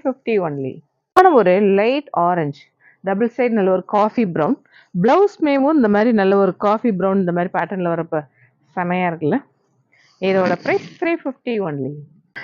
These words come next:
அழகான எல்லோ, நல்ல ஒரு லெமன் எல்லோ டபுள் சைடு பார்டர் பேட்டர்ன். ஹாஃப் சாரி பேட்டர்ன்ல வரப்ப சூப்பர்பா இருக்கு. பிளவுஸ்மே இதே நல்ல ஒரு லாவெண்டர் ப்ளூல வரப்ப செம. இதோட பிரைஸ் த்ரீ ஃபிஃப்டி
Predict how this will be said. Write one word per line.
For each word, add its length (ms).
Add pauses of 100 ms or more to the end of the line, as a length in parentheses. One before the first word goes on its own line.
(120)
அழகான 580
எல்லோ, 360
நல்ல 240
ஒரு 120
லெமன் 320
எல்லோ 260
டபுள் 360
சைடு 220
பார்டர் 320
பேட்டர்ன். 320 (1200)
ஹாஃப் 180
சாரி 260
பேட்டர்ன்ல 340
வரப்ப 240 (120)
சூப்பர்பா 520
இருக்கு. 340 (360)
பிளவுஸ்மே 340
இதே 680
நல்ல 240
ஒரு 160
லாவெண்டர் 580
ப்ளூல 240
வரப்ப 260
செம. 340 (360)
இதோட 420
பிரைஸ் 320
த்ரீ 220
ஃபிஃப்டி 320